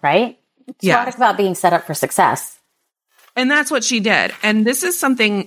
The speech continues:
Speaker 2: anybody who's doing transformational work where you're ha-, trying to help people change their habits or do things in a different way,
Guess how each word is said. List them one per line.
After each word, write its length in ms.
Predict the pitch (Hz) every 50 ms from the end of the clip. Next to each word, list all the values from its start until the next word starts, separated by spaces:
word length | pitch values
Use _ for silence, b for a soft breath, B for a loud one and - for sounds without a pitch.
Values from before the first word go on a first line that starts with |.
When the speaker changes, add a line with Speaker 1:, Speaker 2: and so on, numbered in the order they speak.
| _ _ -
Speaker 2:
anybody 540 | 214 226 254 311 339 294 294 233 233 220 214
who's 180 | 220 214 202
doing 220 | 196 196 196 196 190
transformational 1000 | 190 - 208 180 175 - - 185 175 180 190 190 233 240 - 233 208 190 185
work 280 | 170 165 156 151 - -
where 100 | 180 170
you're 220 | 170 170 170 175
ha-, 320 | 180 - - 196 175 - - -
trying 320 | - - - 208 226 262 262
to 80 | 269
help 260 | 226 208 202 - - -
people 640 | - 214 208 196 208 190 175 165 160 160 165 b b b b b b b b b b b b b
change 440 | - - - - 180 170 185 190 -
their 120 | 247 247 240
habits 920 | - - - 285 294 294 226 202 160 - - - - - - - - - -
or 640 | 190 196 185 180 170 170 170 165 160 160 160 165 165 b b b b b b b
do 260 | - 208 233 254 262
things 340 | 254 269 254 254 247 226 185
in 100 | 208 208
a 80 | 220 208
different 380 | 196 220 208 - 208 - - 185
way, 600 | 185 208 240 269 226 175 160 160 160 160 165 -